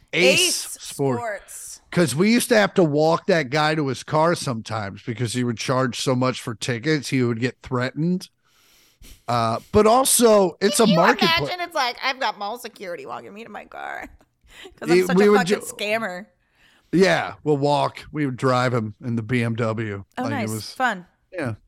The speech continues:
Speaker 1: super nice. Uh, but yeah, it was, but then StubHub came around and, like, fucking
Speaker 2: Put
Speaker 1: buried
Speaker 2: him out
Speaker 1: him.
Speaker 2: of business, yeah.
Speaker 1: Yeah, yeah.
Speaker 2: That
Speaker 1: As
Speaker 2: place
Speaker 1: it
Speaker 2: was
Speaker 1: did
Speaker 2: wild.
Speaker 1: That place was wild.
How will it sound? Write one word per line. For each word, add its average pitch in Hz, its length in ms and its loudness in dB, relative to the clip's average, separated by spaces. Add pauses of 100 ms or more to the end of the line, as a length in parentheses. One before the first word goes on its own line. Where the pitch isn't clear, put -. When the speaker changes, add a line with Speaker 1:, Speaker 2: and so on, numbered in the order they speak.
(120)
Speaker 1:
super 147 340 -6
nice. 113 360 -4 (680)
Uh, 156 600 4 (680)
but 180 160 2
yeah, 196 400 2 (100)
it 160 160 -2
was, 165 680 2 (1160)
but 170 160 -2
then 226 200 4
StubHub 151 720 2
came 123 240 -4
around 110 420 -2
and, 104 140 -8
like, 101 220 -8 (300)
fucking 107 340 -8
Speaker 2:
Put 101 80 -20
Speaker 1:
buried 202 240 -4
Speaker 2:
him 170 120 -8
out 170 60 -6
Speaker 1:
him. 170 60 -8
Speaker 2:
of 160 40 -12
business, 165 400 -14
yeah. 170 200 -14 (400)
Speaker 1:
Yeah, 107 180 -6
yeah. 90 220 -12
Speaker 2:
That - 100 -2
Speaker 1:
As 156 120 2
Speaker 2:
place 139 40 0
Speaker 1:
it 160 60 2
Speaker 2:
was 208 80 -6
Speaker 1:
did 147 140 2
Speaker 2:
wild. 175 520 -4 (840)
Speaker 1:
That 143 140 -2
place 175 260 2
was 151 280 2
wild. 107 420 -2